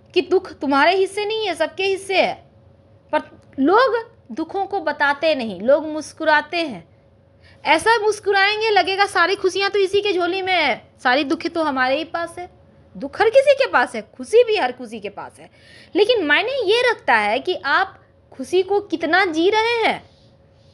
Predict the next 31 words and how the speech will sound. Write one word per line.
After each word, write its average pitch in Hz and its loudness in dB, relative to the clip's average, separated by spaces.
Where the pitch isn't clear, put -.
अब 381 2
ये 480 2
नहीं 494 -4
कि 403 0
खुशी 392 0
के 403 -2
पल 349 0
को 370 -4
साइड 330 -2
कर 381 -4
दिए 415 2
और 349 2
दुख 330 -8
में 339 -4
आगे 285 -2
बढ़ 285 -2
गए, 294 -6
तो 330 -6
खुशी 320 -2
तो, 262 0
का 220 -2
तो 220 -6
कोई 254 0
मायने 285 2
नहीं 427 -2
रहा। 415 -2
छोटी-छोटी 403 2
खुशियों 320 -6
को 381 -2
जीना 320 2
सीखिए, 349 0